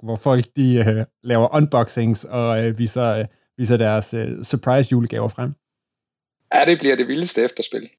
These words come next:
Speaker 1: Cool. Fedt. Vi smækker link til tilmeldingen op på episodens, øh, hjemmeside på Papskubber, og så håber vi, at, øh, rigtig mange, de får, hvad de ønsker sig, og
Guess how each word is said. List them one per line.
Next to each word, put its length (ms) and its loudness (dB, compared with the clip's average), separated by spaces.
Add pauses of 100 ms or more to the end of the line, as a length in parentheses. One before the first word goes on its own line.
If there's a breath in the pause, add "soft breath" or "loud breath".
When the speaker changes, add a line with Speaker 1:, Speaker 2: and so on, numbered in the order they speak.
(180)
Speaker 1:
Cool. 220 -8 (440)
Fedt. 160 -10 (420)
Vi 80 6
smækker 400 4
link 280 4 (120)
til 440 4
tilmeldingen 500 4
op 160 0
på 120 0
episodens, 500 4
øh, 260 2
hjemmeside 360 4
på 80 -4
Papskubber, 460 2
og 140 -2
så 400 4
håber 240 4
vi, 160 2
at, 240 -2
øh, 200 -4
rigtig 140 2
mange, 200 4
de 60 -2
får, 120 4
hvad 100 2
de 60 -2
ønsker 280 -4
sig, 280 -6
og 380 -6